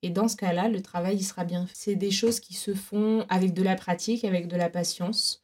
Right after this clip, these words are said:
Et quelque chose aussi d'important que je pourrais rajouter, c'est que toutes ces étapes que je vous ai énumérées, donc montage éditorial, technique et le mixage, ce sont des étapes qui se font impérativement séparément.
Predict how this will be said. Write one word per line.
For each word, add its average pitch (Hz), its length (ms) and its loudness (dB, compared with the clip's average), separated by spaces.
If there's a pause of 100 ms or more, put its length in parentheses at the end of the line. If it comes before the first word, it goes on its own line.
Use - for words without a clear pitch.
(120)
Et 196 140 2
quelque 196 260 2
chose 202 220 4
aussi 208 200 4
d'important 208 420 2
que 202 60 -2
je - 60 -10
pourrais 196 200 -2
rajouter, 185 440 2
c'est 226 200 0
que 196 180 0
toutes - 260 -8
ces 208 200 4
étapes 214 360 0 (120)
que 196 100 0
je 190 120 0
vous 185 140 2
ai 190 160 6
énumérées, 185 500 4
donc 185 260 -8
montage 190 380 0
éditorial, 196 720 0
technique 202 560 -2
et 185 100 2
le 185 100 2
mixage, 190 560 0 (360)
ce - 140 0
sont 196 180 0
des 190 220 4
étapes 214 260 0
qui - 140 -14
se - 160 -10
font 196 300 -6
impérativement 196 720 2
séparément. 180 760 0